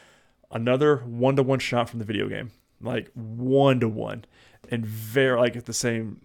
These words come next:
uh, hoodie, they were in the same outfits, and saying the same things. And it was, it was to the point, 'cause I, I knew this was coming up when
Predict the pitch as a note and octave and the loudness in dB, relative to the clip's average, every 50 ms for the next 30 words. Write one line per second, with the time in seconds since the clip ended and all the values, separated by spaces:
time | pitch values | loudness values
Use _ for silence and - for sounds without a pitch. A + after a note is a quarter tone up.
0 | _ - - - - - - - D3 E3 D3+ D3 C#3+ C#3 C3 B2+ B2 - _ _ | _ -20 -16 -16 -14 -14 -4 0 2 2 4 2 2 2 0 0 -2 -6 _ _
1 | - _ _ - - A#2 A#2 A#2 A2 A2 - G#2+ - - _ B2+ C3+ C3+ A#2+ - | -20 _ _ -6 -4 -4 -4 -4 -6 -10 -12 -14 -14 -6 _ 0 0 0 0 -2
2 | - C3 B2+ B2+ A#2+ G2+ - - _ _ - A#2+ A2+ G#2 - - A2+ A2 G#2+ G#2+ | -2 -2 0 0 -2 -4 -8 -18 _ _ -10 -10 -10 -10 -8 -8 -6 -6 -6 -10
3 | - A2 A2 A2 _ C3+ C3 C3 C3 B2+ A#2+ A#2+ A#2+ - _ _ _ _ - A#2 | -12 -14 -14 -10 _ -8 -6 -6 -6 -8 -8 -12 -16 -18 _ _ _ _ -10 -6
4 | A2+ G#2+ G#2+ G#2+ G2+ - - C3+ C#3 C#3+ C#3+ B2 - _ _ _ _ - C3+ C3 | -6 -6 -6 -8 -10 -10 -6 -4 -4 -4 -4 -8 -12 _ _ _ _ -10 -10 -10
5 | - - E3 C#3+ C#3 - D3 D3 C#3+ - C#3+ - A#2+ A2+ A2+ A#2 A#2+ A#2+ A#2 A#2 | -8 -10 -10 -10 -10 -8 -6 -6 -6 -8 -8 -8 -6 -4 -2 -2 -2 0 -2 -4
6 | A2 - _ - - - - - - A#2+ A2+ B2+ E3 F3+ F#3+ - D3 C3+ - - | -4 -8 _ -20 -20 -20 -20 -14 -10 -6 -2 0 2 2 2 0 -2 -10 -6 -8
7 | C3+ A#2+ A2 G#2 G#2 F#2+ G#2+ - - _ _ _ _ _ - A#2 A2+ A2+ A#2 A2+ | -6 -6 -6 -6 -4 -4 -4 -4 -6 _ _ _ _ _ -6 -4 -2 -2 -2 -4
8 | A2+ G#2+ G#2 | -6 -8 -12